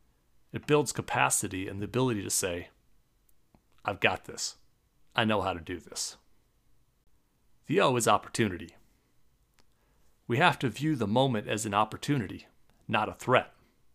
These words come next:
Easier said than done. But looking at a situation as a threat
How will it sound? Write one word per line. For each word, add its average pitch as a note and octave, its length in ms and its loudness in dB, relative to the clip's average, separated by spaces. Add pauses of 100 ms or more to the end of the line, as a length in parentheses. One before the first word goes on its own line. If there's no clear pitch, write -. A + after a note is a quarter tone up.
(1600)
Easier C3 320 -2
said A2 320 0
than F2 120 -10
done. D#3+ 340 -2 (1700)
But G2+ 240 -2 (240)
looking E3+ 440 -4
at D3 120 0
a B2 40 -2
situation B2 840 -2 (640)
as F#2+ 180 -6
a - 60 -8
threat C#3 640 -2